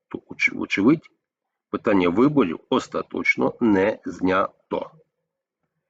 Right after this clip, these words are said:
І від цього залишається, м, м, певне відчуття двоїстості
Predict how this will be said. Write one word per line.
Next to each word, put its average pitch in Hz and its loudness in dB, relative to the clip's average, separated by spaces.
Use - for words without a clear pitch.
І 147 4
від 127 4
цього 202 6
залишається, 131 4
м, 120 0
м, 104 0
певне 131 4
відчуття - -4
двоїстості 98 0